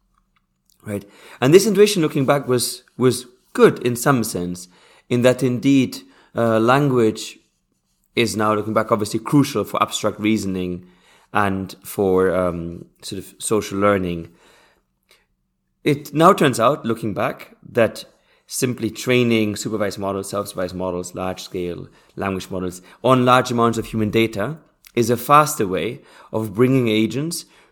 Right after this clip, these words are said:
to current or approximate levels of human abilities in terms of, um,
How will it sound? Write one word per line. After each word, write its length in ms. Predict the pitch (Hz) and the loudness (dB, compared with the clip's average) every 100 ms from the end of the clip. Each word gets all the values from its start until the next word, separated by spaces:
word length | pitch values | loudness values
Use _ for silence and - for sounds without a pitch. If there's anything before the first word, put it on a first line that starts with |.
| _ - | _ 0
to 400 | 135 117 - - _ _ _ - | 2 2 -4 -16 _ _ _ 2
current 800 | 156 143 143 127 120 113 - - | 6 8 8 6 0 -4 -10 -8
or 120 | - 101 | -4 -4
approximate 840 | - 127 - - 117 110 - - | -4 -6 -6 -6 -2 -2 -4 -4
levels 520 | 107 107 107 104 - | 2 4 4 2 0
of 140 | 104 - | -6 -2
human 300 | 117 107 104 | 0 2 0
abilities 680 | 107 101 101 101 92 - | 0 0 0 -2 -6 -6
in 200 | - 95 | -8 -8
terms 340 | 92 98 92 101 | -6 -6 -6 -6
of, 260 | 95 - _ _ _ - | -6 -8 _ _ _ -8
um, 640 | 95 92 87 85 85 95 | -2 -2 -2 -6 -10 -16